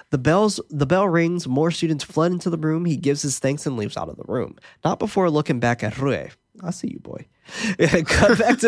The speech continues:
Michi, her mom washing her dishes. Uh, she lets Michi know that she's going to go and ask her if she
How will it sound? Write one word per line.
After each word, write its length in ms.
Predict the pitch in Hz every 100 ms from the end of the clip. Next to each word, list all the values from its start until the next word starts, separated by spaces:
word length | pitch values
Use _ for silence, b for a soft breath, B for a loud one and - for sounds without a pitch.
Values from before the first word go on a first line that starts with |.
| 196
Michi, 480 | 185 175 - 151 B B B
her 100 | 165
mom 320 | 151 151 170
washing 320 | 151 143 160
her 120 | 131 131
dishes. 540 | 135 151 - - - B B B - -
Uh, 300 | 135 120 113
she 240 | - 160
lets 280 | 139 175 190
Michi 280 | 190 185 190
know 260 | 131 135 -
that 260 | 135 131 117
she's 240 | 156 131
going 300 | 127 123 123
to 120 | 117
go 380 | 117 156 110 110
and 180 | 117 120
ask 260 | 117 120 -
her 100 | 113
if 200 | 113 117
she 340 | - 123 117